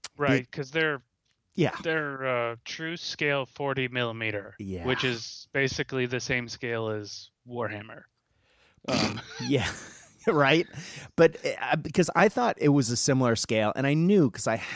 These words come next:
Speaker 2: I own both. Um, I was thinking they were similar to Star Wars Legion, and I've really enjoyed playing Star Wars Legion because the models are bigger, um, and the
Speaker 1: Mm-hmm.
Speaker 2: details are easier to find. It, it can make for an easier painting experience.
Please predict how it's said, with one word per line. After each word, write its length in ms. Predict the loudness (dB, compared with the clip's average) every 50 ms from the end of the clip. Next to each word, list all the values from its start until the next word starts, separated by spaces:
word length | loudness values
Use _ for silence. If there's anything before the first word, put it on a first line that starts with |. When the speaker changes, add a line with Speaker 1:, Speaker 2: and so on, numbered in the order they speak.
| -10 -4
Speaker 2:
I 140 | -2 0 2
own 220 | 4 4 4 4 4
both. 420 | 6 4 4 4 0 -6 -16 -20 -16 _ -4
Um, 300 | -2 -2 0 -2 -2 -4 -6 _ -2
I 140 | 0 2
was 160 | 2 2 0 0
thinking 300 | -2 -2 -2 0 0 0
they 100 | 0 0
were 120 | 0 -2
similar 480 | -2 -2 -2 -2 0 0 -2 -2 -4 -6 _ _ -10
to 100 | -8 -8
Star 240 | -4 -2 0 0 0
Wars 200 | 0 -2 0 2
Legion, 380 | 2 2 2 2 0 0 0 -4
and 100 | -8 -10
I've 120 | -8 -10 -10 -4 0
really 280 | 2 2 4 4 4 4
enjoyed 360 | 4 4 4 4 2 2 0
playing 240 | -4 -4 -4 -4 -4
Star 200 | -2 -2 0 0
Wars 180 | 0 -2 0
Legion 380 | 0 2 2 2 2 2 0 0 -2 -8 -14 -20 -14 -4 -4
because 280 | 0 2 2 2 2
the 120 | 2 0 2
models 440 | 2 2 2 4 4 4 2 4 2
are 120 | 0 0
bigger, 720 | -2 -4 -4 -2 0 0 0 2 2 0 0 0 -4 -6 -10 -18 -20 _ _ -8
um, 320 | -6 -4 -2 -2 -2 -4 -4
and 120 | -2 -2 0
the 60 | 0
Speaker 1:
Mm-hmm. 80 | 2 2
Speaker 2:
details 720 | 2 2 0 0 0 0 2 4 4 4 2 2 0 -4 -4 -4 -2
are 280 | 0 0 0 0 -2 -4 -10 -20 -20 _ -20 -10
easier 600 | -4 -2 0 0 0 0 0 2 2 2 2 0
to 140 | -2 -4 -8
find. 720 | -6 -4 -2 -2 0 0 0 2 2 2 0 0 -2 -4 -4 -4 -2
It, 160 | -2 -2 -4 _ -6
it 200 | -6 -6 -6 _
can 200 | -4 -2 0 0
make 260 | 0 0 -2 -4 -6
for 340 | -8 -6 -2 0 0 0 0
an 80 | -2 -4 -4
easier 380 | -4 -4 -4 -2 0 0 0 -2
painting 440 | -2 -6 -4 -4 -2 -2 -2 -2
experience. 500 | -4 -6 -6 -4 -2 0 0 0 -2 -4